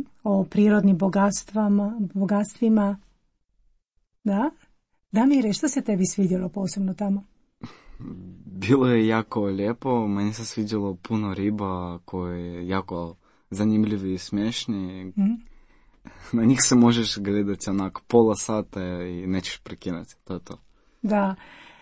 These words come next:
Speaker 1: inače stvarno tko god posjeti akvatiku uvjeri se u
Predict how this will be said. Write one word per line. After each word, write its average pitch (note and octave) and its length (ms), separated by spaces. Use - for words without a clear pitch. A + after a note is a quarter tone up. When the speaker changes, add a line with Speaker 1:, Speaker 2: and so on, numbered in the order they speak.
Speaker 1:
inače A#3 320
stvarno G#3+ 340
tko G3 180
god A3 220
posjeti G#3 480
akvatiku G#3+ 600
uvjeri G3 360
se F#3+ 280
u G3 500